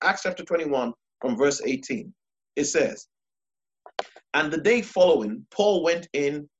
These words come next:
with us unto James, and all the elders were present. And when he had saluted them, he declared particularly what things God had wrought among the Gentiles by his ministry.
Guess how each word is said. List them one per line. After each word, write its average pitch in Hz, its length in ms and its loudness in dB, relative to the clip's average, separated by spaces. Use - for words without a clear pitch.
with 123 280 -4
us 127 340 -2
unto 160 320 -4
James, - 560 -4
and 113 140 -2
all 147 220 2
the 143 180 -4
elders 147 560 -2
were 113 160 -6
present. - 400 -4
And 143 180 0
when 202 140 2
he 214 120 2
had 202 120 4
saluted 165 540 -4
them, 104 340 -8
he 156 60 -4
declared 208 480 0
particularly 110 800 -4
what 170 300 -2
things 185 280 -4
God 131 440 -4
had 110 180 -8
wrought 131 380 -2
among 131 380 -2
the 110 80 -10
Gentiles 107 520 -6
by 117 180 -6
his 113 180 -6
ministry. - 520 -10